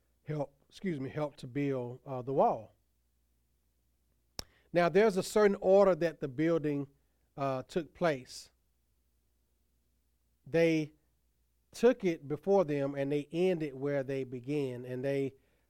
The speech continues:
uh, built the wall counterclockwise.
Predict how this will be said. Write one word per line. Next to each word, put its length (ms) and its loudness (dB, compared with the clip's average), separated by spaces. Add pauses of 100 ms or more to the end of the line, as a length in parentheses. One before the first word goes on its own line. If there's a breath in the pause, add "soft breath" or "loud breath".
(100)
uh, 380 -8 (640)
built 460 2 (140)
the 140 -8
wall 580 2 (120)
counterclockwise. 1800 -6